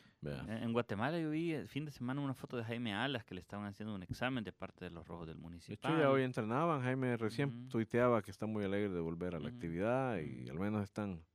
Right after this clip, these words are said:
Speaker 1: entrenando, ¿no?
Speaker 2: Ujú.
Speaker 1: Que ya es bastante decir.
Speaker 2: Sí.
Speaker 1: Y en Honduras se tiene un lío monumental.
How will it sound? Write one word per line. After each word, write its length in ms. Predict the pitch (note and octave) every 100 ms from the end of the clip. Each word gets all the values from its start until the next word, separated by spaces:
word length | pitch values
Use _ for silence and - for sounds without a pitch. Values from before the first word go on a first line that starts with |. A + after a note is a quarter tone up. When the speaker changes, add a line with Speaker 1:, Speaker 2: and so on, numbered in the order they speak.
| _ _ _ _ - _ -
Speaker 1:
entrenando, 560 | A2 B2+ D3 A#2+ D#2
¿no? 120 | E2+ B2
Speaker 2:
Ujú. 80 | G2+ G#2+ - _ _ _ _ _ _ _ _ _ _ _ _
Speaker 1:
Que 220 | - D#2
ya 100 | D2 D2+
es 60 |
bastante 440 | D2 - D#2+ - C2
decir. 300 | - - E2+ - _ _ _ _ _ _ _ _ _ _ _ _ _ _
Speaker 2:
Sí. 60 | E2
Speaker 1:
Y 120 | E2+
en 100 | E2+
Honduras 440 | D#2+ D#2+ A2+ A#2
se 80 | -
tiene 240 | F#2+ G2+ G2+
un 180 | G2 F#2+
lío 240 | G2 G2
monumental. 760 | F#2+ F#2 F2 E2+ - A#2 D3+